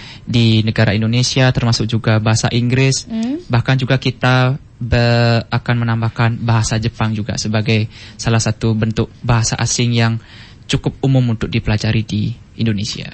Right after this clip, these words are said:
Speaker 2: Wow, keren sekali dong ya. Ada beberapa bahasa nih sahabat kreatif yang jelas bahasa Bali tidak akan pernah ditinggalkan.
Speaker 1: Ya, benar.
Speaker 2: Oke.
Speaker 1: Ya.
Speaker 2: Nah, eh, kalau kita berbicara tentang Bali Edukasi, saya ingin bertanya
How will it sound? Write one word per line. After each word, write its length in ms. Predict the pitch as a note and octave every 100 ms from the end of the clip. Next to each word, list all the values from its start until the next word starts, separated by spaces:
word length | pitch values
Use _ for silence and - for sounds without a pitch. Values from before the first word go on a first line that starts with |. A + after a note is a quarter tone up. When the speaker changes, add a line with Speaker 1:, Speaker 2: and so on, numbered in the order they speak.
| -
Speaker 2:
Wow, 580 | - A#3 C4+ B3+ G#3+ G3+
keren 280 | G3+ G#3 G#3
sekali 380 | - G#3+ A#3
dong 240 | A3 F#3+ F#3
ya. 240 | F#3+ G#3+
Ada 220 | A3 F#3+
beberapa 420 | F#3 F#3 F3+ F3+ F3+
bahasa 540 | F3+ F#3 F3+ F3+ F#3
nih 100 | F3+
sahabat 380 | F3+ F#3 F#3+ F#3
kreatif 320 | F3+ F3 G3
yang 180 | F#3+ F#3+
jelas 480 | F3+ G3 A#3+ C4+ - - - -
bahasa 360 | F#3 F#3 G3
Bali 320 | G3+ G3+ G3+ A3
tidak 280 | G#3+ F#3
akan 160 | F3+ F#3+
pernah 220 | F3+ F#3
ditinggalkan. 960 | F#3 F3+ F3+ F3+ F3 F3 F3+ E3 E3 E3
Speaker 1:
Ya, 80 | E3
benar. 220 | F3+ A#3+
Speaker 2:
Oke. 320 | A#3 A#3 F#3+ F3 E3+ E3
Speaker 1:
Ya. 140 | F#3+ - - - - -
Speaker 2:
Nah, 160 | C#4 B3 - -
eh, 360 | A3+ C4+ C4+ C#4 -
kalau 880 | D4 D4 C#4+ C#4 C#4+ D#4 F4+ G4 G4 F4+
kita 300 | - C4 C#4+
berbicara 400 | D4 B3+ A#3+ B3+
tentang 240 | D4 B3+ A#3+
Bali 260 | G3+ G3
Edukasi, 800 | - G3 F#3+ - F3 E3+ - D3+
saya 200 | E3 -
ingin 460 | B3+ B3 G3+ F#3+ F#3+
bertanya 840 | F#3 F#3 F#3 F3 F3 F3+ G#3+ A#3+